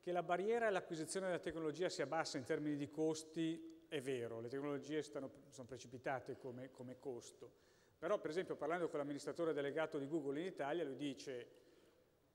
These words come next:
"Costa poco la tecnologia, ma bisogna cambiare organizzativamente l'azienda in un modo molto forte,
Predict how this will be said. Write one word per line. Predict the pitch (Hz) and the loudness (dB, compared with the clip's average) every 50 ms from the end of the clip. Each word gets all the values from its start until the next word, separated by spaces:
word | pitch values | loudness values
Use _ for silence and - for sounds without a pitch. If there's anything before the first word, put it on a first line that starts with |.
| _ _ _ _ _ _ - - _ _ _ _ _ _ - | _ _ _ _ _ _ -20 -20 _ _ _ _ _ _ -12
"Costa | - 165 160 143 - 143 | -2 -2 -2 0 0 -2
poco | - - 175 156 165 | 2 4 4 6 6
la | 156 139 | 4 4
tecnologia, | 143 147 147 147 156 160 147 131 151 156 156 170 185 | 4 2 2 4 2 2 0 0 0 4 4 4 4
ma | 170 147 131 | 4 0 -2
bisogna | 123 135 123 147 151 143 143 139 147 - | -2 0 2 2 2 2 2 -2 -4 -6
cambiare | - - 131 131 135 135 156 165 156 147 139 135 | -4 -2 -2 -2 0 2 2 4 4 4 4 4
organizzativamente | 131 131 131 139 131 139 131 127 139 123 - 156 143 143 143 160 160 147 123 - 135 | 2 0 0 -2 -2 -2 -2 -2 -4 -4 -2 -2 0 0 2 2 2 2 0 0 0
l'azienda | 131 143 143 127 123 123 139 135 135 139 147 151 | 0 0 -2 -2 -4 -2 0 0 0 0 -2 -2
in | 135 | -2
un | 135 127 | -2 -4
modo | 131 139 147 143 147 | -4 -4 -2 -2 -2
molto | 135 139 151 143 139 - 147 | 0 0 0 0 0 -2 -4
forte, | - - 160 135 127 120 - - - 156 160 170 160 - | 0 0 0 0 0 -2 -4 -4 -2 -2 -2 -2 -4 -10